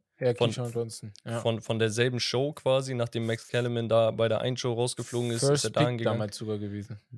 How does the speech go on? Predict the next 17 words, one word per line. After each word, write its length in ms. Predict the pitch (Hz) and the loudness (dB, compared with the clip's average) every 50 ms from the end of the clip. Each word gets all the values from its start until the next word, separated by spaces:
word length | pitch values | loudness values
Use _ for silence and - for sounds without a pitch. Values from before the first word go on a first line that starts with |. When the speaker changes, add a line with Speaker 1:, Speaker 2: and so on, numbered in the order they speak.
| 113 | 0
Speaker 1:
Ja. 220 | 117 110 110 110 117 | 0 2 4 4 4
Speaker 2:
Genau. 240 | 127 143 160 - _ _ _ _ _ _ _ _ _ _ _ _ _ - | 4 2 0 -4 _ _ _ _ _ _ _ _ _ _ _ _ _ 0
Das 160 | - 120 - | 0 2 4
heißt, 260 | 131 127 127 - - | 4 2 2 0 -4
die 160 | - 143 143 143 | -4 -2 -2 -2
Show 280 | - 156 151 151 143 | 0 2 2 2 2
wird 140 | 135 131 127 | 0 -4 -4
so 280 | 131 127 131 135 139 - | -2 0 0 0 0 2
auch 180 | - 143 143 139 | 0 0 2 0
nicht 180 | 151 - - | -2 -2 -2
mehr 100 | 160 147 | 0 0
existieren, 560 | 147 139 - 147 143 - - - 160 160 170 - | 0 0 -2 -4 -4 -6 -4 -4 -4 -4 -2 -2
mit 220 | - 123 117 - | -2 -2 0 2
Jay 160 | 127 127 123 | 2 2 2
Williams 400 | 120 123 127 131 139 147 143 - | 2 0 -2 -2 -2 -2 -4 -4
zusammen. 320 | - 139 143 147 156 180 202 | -6 -6 -6 -6 -6 -6 -8
Speaker 1:
Ja. 300 | 131 120 110 104 - | -6 -6 -6 -6 -8